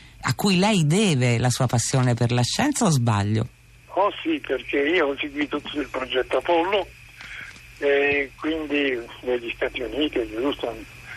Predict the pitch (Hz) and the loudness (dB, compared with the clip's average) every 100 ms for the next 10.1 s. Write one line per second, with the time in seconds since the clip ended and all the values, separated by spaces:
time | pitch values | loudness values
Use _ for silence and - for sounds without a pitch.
0 | - 175 151 139 147 170 170 - 185 175 | -4 -2 0 0 -2 -2 -4 -6 -2 0
1 | 135 - - - - 135 - 147 170 151 | 0 -4 -16 -16 -6 -4 -2 -2 -2 0
2 | 147 147 - 170 160 139 - 110 - 123 | 0 2 0 0 -2 -6 -4 -4 -2 -2
3 | 117 - - - - - - 127 123 113 | -2 -4 -14 -20 -18 -6 -2 0 -2 -2
4 | 113 92 - 107 101 - - - - 165 | -2 -2 -4 -2 -4 -6 -20 -20 -4 0
5 | 139 147 147 127 - - - - - 143 | 2 2 2 0 -2 -12 -18 -16 -6 -4
6 | 127 127 143 127 123 131 123 127 135 147 | -4 -2 -2 -2 -2 -2 -2 -2 -4 0
7 | 139 113 110 - - - - - - - | 0 2 -2 -6 -20 -18 -10 -8 -6 -4
8 | - 165 156 - 160 175 139 117 - 127 | -2 0 -2 -4 -4 -2 -2 -2 -2 -4
9 | 120 113 - - 151 - - 156 156 139 | -4 -4 -6 -8 -4 -2 0 2 2 0
10 | 113 | -4